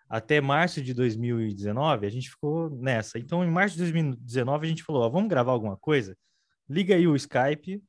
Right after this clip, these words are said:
Era o Skype na época que a gente usou. E a gente começou a gravar as nossas conversas. E a gente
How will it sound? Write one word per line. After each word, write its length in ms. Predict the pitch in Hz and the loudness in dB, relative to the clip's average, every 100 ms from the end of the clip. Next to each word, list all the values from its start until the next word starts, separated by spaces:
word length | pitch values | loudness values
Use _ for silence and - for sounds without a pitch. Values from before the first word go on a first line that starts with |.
| - | -4
Era 120 | 120 | -4
o 40 | |
Skype 380 | 120 - 127 127 | -2 -2 -2 0
na 100 | 110 | -4
época 160 | 107 - | -4 -6
que 40 | 117 | -8
a 20 | |
gente 240 | 107 107 107 | -6 -6 -6
usou. 320 | 101 123 - _ _ _ _ - | -6 -8 -10 _ _ _ _ -4
E 60 | 147 | 2
a 60 | |
gente 160 | 170 190 | 2 2
começou 300 | 196 180 190 | 0 2 2
a 20 | |
gravar 460 | 185 180 190 202 196 _ _ _ | 2 4 4 2 -2 _ _ _
as 140 | - 160 | -2 0
nossas 300 | 175 185 - | 0 -2 -4
conversas. 800 | - 202 165 160 160 104 - _ _ _ _ _ _ _ _ | -4 0 2 2 -2 -10 -16 _ _ _ _ _ _ _ _
E 120 | 135 143 | 0 2
a 40 | |
gente 240 | 139 143 | 2 -2